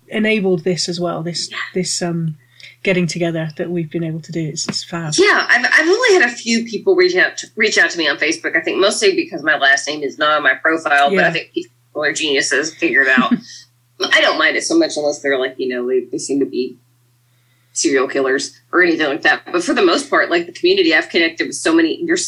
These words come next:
Speaker 2: you and a couple of Jake, uh, I think his name is Jake Trooper, and,
Speaker 1: Mm-hmm.
Speaker 2: um, a couple other people o-, on that app. And that's developed into this huge camaraderie. And we have such a good time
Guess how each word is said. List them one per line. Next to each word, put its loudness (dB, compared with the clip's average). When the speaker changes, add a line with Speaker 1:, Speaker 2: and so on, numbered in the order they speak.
Speaker 2:
you 4
and 4
a 2
couple -4
of -2
Jake, -2
uh, 4
I 0
think -8
his -2
name 0
is -2
Jake 0
Trooper, 0
and, 2
Speaker 1:
Mm-hmm. 2
Speaker 2:
um, -12
a -4
couple -2
other 2
people -4
o-, 0
on 4
that 4
app. 2
And 2
that's 0
developed 0
into -6
this -6
huge -4
camaraderie. 2
And -4
we 0
have 0
such -2
a 0
good 2
time 0